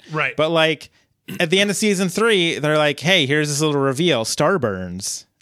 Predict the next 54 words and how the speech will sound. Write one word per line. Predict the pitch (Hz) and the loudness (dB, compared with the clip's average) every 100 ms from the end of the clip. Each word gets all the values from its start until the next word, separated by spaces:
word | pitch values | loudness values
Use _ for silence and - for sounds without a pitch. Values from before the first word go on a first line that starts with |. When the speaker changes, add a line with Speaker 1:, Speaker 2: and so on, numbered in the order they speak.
| - | -4
Speaker 2:
is | 151 127 | -2 -2
alive. | 113 113 135 160 202 240 | 0 0 0 0 -2 -4
He | 220 240 | -2 0
faked | - 220 214 | 2 0 0
his | 202 | 0
own | 208 202 | 0 0
death, | 185 214 131 - - | 0 2 0 -4 -4
and | 151 | 0
he's | 180 165 | 2 2
reading | 196 185 | 2 2
a | 165 | 0
book | 202 151 - - | 0 0 -6 -8
on | 139 143 | -4 0
how | 170 | 2
to | 165 | 0
fake | - 180 165 | 0 0 2
your | 175 | 0
own | 175 170 | 0 0
death." | 190 170 - - - _ - - - _ _ _ | 0 0 -4 -14 -20 _ -20 -20 -20 _ _ _
And | 151 165 | 0 2
then | 185 | 4
Speaker 1:
And | 185 | 4
Speaker 2:
in | |
Speaker 1:
he | 175 | 2
seemed | 214 208 | 2 2
to | 175 | 2
Speaker 2:
season | |
Speaker 1:
have | 202 | 2
done | 220 | 4
Speaker 2:
four, | 254 147 135 147 175 | 4 4 2 -2 -2
Speaker 1:
and | 190 208 | -2 0
he | |
seemed | 202 247 208 | -2 -4 -4
to | |
do | 170 247 | -2 -2
it | 262 | -4
pretty | 190 175 | -4 -2
well | 190 269 | -2 -2
for | 190 156 | -2 -2
a | |
year. | 165 247 311 240 - _ - - _ _ _ | -2 -2 -2 -6 -8 _ -20 -20 _ _ _
Speaker 2:
season | - - 208 185 185 | -4 0 2 2 0
four | 165 214 254 247 | 0 2 0 0
comes | 185 151 139 | -2 0 0
along, | 131 123 123 120 | 0 0 0 -2
and | 131 | -2
Starburns | - 240 254 175 160 135 | 0 0 2 0 0 -2
is | 135 | 0
not | 156 151 | 0 2
even | 127 110 104 | 0 -2 0
mentioned. | 135 165 - 90 - - - _ _ _ _ _ _ | 0 0 -2 -6 -12 -18 -20 _ _ _ _ _ _
Like, | 123 135 135 127 113 - | -2 2 2 2 -2 -10
Speaker 1:
N-, | 151 165 156 | -6 -6 -6
no, | 156 156 185 | -6 -4 -2